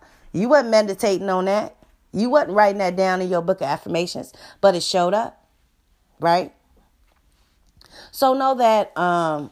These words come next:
yeah, it's time for us to get out here, take action, seize the day. Know that you can have, be, and create whatever it is that you want. And, um, yeah,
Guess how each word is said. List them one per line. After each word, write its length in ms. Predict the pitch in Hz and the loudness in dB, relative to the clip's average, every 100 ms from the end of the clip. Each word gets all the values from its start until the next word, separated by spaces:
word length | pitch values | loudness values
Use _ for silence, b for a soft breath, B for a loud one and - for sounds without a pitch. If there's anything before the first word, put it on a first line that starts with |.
| - | -4
yeah, 240 | 175 156 | 0 0
it's 80 | 208 | 0
time 200 | 240 220 | 0 0
for 100 | - | 0
us 140 | 196 | -2
to 80 | 180 | -2
get 120 | 185 | -2
out 140 | 180 170 | 0 0
here, 340 | 170 170 156 - | -2 -2 -4 -6
take 260 | 180 160 | -6 -4
action, 320 | - 175 - 170 | -2 -2 -2 -8
seize 300 | - 208 180 | -4 -6 -4
the 80 | |
day. 360 | 175 156 151 156 B B - | 0 0 0 -4 B B 0
Know 160 | 202 | 2
that 160 | 208 220 | 2 -4
you 80 | 202 | -4
can 100 | 190 | 0
have, 320 | 180 180 170 | 2 2 0
be, 220 | 185 170 | -4 -4
and 80 | 156 | -4
create 280 | - 170 156 | -4 -2 -2
whatever 260 | 160 185 180 | 0 0 0
it 80 | |
is 140 | 175 165 | -4 -6
that 160 | - | -10
you 80 | 175 | -8
want. 440 | 165 190 196 202 - B B B B | -2 0 0 -2 -6 B B B B
And, 500 | - 202 202 202 185 | -4 -2 0 -2 -2
um, 840 | 180 196 190 190 190 190 185 190 190 | 0 2 2 2 2 0 -2 -4 -2
yeah, 560 | 233 330 320 277 214 | 2 4 6 4 0